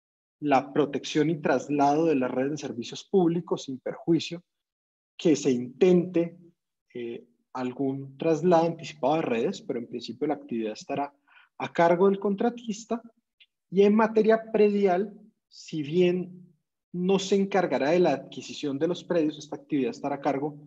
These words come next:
de la empresa Metro, con el apoyo del municipio, sí estará encargado de la custodia, de la tenencia y de la demolición de los predios a medida que se vayan adquiriendo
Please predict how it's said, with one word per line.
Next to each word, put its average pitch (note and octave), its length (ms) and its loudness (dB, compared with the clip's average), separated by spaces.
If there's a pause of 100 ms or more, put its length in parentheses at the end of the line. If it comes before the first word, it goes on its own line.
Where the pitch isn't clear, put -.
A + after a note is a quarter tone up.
(720)
de C#3 140 2
la C3 80 4
empresa C3+ 440 0
Metro, F#3 540 2 (340)
con A#2+ 180 -8
el A#2+ 100 -2
apoyo B2 320 -2
del E3+ 120 4
municipio, G3+ 640 0 (540)
sí - 280 0
estará F#3 300 0
encargado F3+ 840 0 (400)
de D3 180 0
la B2 360 -2 (640)
custodia, F3+ 720 0 (1500)
de C3+ 100 -2
la C3 140 -2
tenencia D#3 500 -2
y F#3 40 4
de E3 140 2
la B2+ 140 0
demolición A#2 580 -4
de D3+ 80 0
los D#3 180 -4
predios B2 360 2
a A2 60 -6
medida G#2+ 280 -4
que C#3 120 -8
se C3 120 -6
vayan B2 240 -4
adquiriendo F#3+ 640 -2